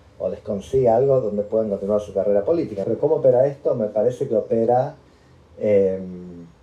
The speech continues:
de forma tal que cuando llega la negociación real por una ley, em,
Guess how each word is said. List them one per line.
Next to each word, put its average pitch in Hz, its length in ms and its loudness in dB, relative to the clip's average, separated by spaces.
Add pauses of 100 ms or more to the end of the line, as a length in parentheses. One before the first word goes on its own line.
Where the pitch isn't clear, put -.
(880)
de 113 180 0
forma 117 480 2
tal 123 420 2 (280)
que 110 220 0
cuando 104 420 0
llega 147 440 2
la 117 120 2
negociación 107 840 -2
real 117 300 4
por 104 120 -2
una 104 200 -2
ley, 123 500 2 (920)
em, 95 640 0